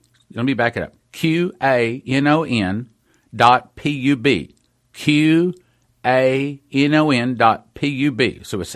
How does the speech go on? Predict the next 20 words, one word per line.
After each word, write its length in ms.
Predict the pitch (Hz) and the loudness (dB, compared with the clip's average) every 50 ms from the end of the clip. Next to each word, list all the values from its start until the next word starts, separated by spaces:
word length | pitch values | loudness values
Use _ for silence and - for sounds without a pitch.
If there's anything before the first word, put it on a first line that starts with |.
| - - | -4 -4
H 220 | 147 147 143 - | -4 -4 -4 -4
T 120 | - 139 131 | -4 -4 -4
T 120 | - 139 | -4 -6
P 300 | 117 - 135 135 131 - - | -4 -4 -4 -4 -4 -6 -4
S 400 | 123 123 120 123 120 - - - _ - _ _ | -2 0 0 -2 -4 -6 -20 -20 _ -20 _ _
colon 500 | - - 127 127 127 127 120 120 - - - | -2 2 2 2 2 2 -2 -4 -8 -10 -4
forward 220 | - 135 127 120 110 | -2 -2 -2 -2 -2
slash 260 | - 123 117 113 - | 0 0 0 0 -2
forward 240 | - 123 117 113 101 | -2 -2 -2 -2 -2
slash 320 | - 120 113 107 107 - | -2 -2 -2 -2 -2 -4
Q 400 | - - 123 120 120 120 117 - - - - _ _ - | -6 -6 -4 -2 -2 -2 -4 -6 -10 -20 -20 _ _ -8
anon 680 | - 104 107 107 113 123 123 123 123 120 120 120 117 - _ - | -6 -4 -2 -2 0 0 2 2 2 0 0 -2 -6 -10 _ -6
dot 320 | 98 110 110 110 107 - - | 0 2 2 2 0 -2 -4
pub. 420 | - 156 139 104 78 - 71 76 - _ _ _ _ _ _ _ _ _ _ _ _ _ _ _ _ _ _ | 0 0 0 0 -2 -4 -10 -20 -20 _ _ _ _ _ _ _ _ _ _ _ _ _ _ _ _ _ _
And 320 | - 135 139 127 127 117 - - - - | 0 2 2 2 2 0 -2 -8 -6 0
I 140 | 123 139 | 2 2
do 180 | 147 143 175 185 | 2 4 4 4
not 220 | 185 180 156 131 | 4 4 2 0
think 200 | - 160 165 - | -2 -4 -4 -4
it's 260 | 147 123 - - - | -6 -8 -8 -12 -14